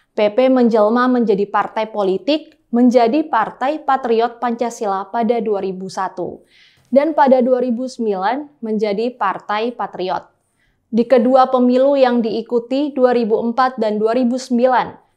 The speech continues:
Partai Patriot gagal mencapai ambang batas minimal parlemen. P P juga ingin terlihat sebagai gerakan kemasyarakatan yang lebih luas.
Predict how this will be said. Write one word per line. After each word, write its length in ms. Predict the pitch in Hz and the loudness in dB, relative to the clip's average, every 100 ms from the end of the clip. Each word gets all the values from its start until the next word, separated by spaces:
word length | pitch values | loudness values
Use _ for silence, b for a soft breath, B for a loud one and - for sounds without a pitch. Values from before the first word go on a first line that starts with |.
| _ | _
Partai 480 | - 185 - 233 247 | -2 -2 -2 -2 0
Patriot 560 | 233 202 190 202 247 196 | -2 -4 -2 -2 -2 -4
gagal 560 | 196 196 190 254 247 | -2 0 0 2 0
mencapai 720 | 196 190 190 165 170 220 240 | -2 -6 -6 -6 -4 -2 -2
ambang 480 | 247 226 220 220 226 | -2 -4 -2 -2 0
batas 480 | 208 196 - 214 220 | 0 -2 -4 -6 -4
minimal 540 | 233 190 185 185 175 180 | -8 -8 -8 -6 -6 -6
parlemen. 640 | 185 180 190 202 185 - _ _ b b b _ | -6 -4 -4 -4 -6 -12 _ _ b b b _
P 160 | 214 | -2
P 240 | 208 269 262 | 4 4 4
juga 320 | 269 233 247 | 2 2 2
ingin 400 | 262 269 277 233 | 2 2 2 0
terlihat 560 | 220 190 190 202 - | 0 -4 -2 -4 -6
sebagai 640 | - - 196 202 208 262 226 | -14 -12 -6 -4 2 2 2
gerakan 480 | 226 208 - 285 285 | 0 0 0 -2 -2
kemasyarakatan 1200 | 277 254 247 254 226 208 - 175 - 254 285 277 | -2 -2 -4 -6 -6 -6 -6 -8 -4 -4 -4 -4
yang 240 | 294 302 | -2 0
lebih 320 | 302 254 180 | 2 0 -2
luas. 560 | 196 180 175 156 - | -8 -6 -6 -8 -16